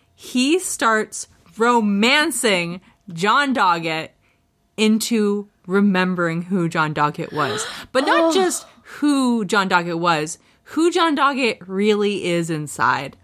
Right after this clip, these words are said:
Speaker 1: And together they decide to stay in Mexico.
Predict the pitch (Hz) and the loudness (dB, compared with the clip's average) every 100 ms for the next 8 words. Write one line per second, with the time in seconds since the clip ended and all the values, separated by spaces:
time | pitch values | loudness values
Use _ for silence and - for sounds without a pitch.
0 | _ _ - _ _ _ 233 233 254 226 | _ _ -20 _ _ _ -2 0 0 0
1 | 233 240 254 254 220 220 220 214 202 196 | 0 2 0 0 0 -2 0 0 2 0
2 | 202 - - 233 - - 202 180 170 160 | -6 -14 -8 -4 -2 2 2 2 -2 -4
3 | - 170 160 165 139 139 | -4 -6 -4 -2 -2 -4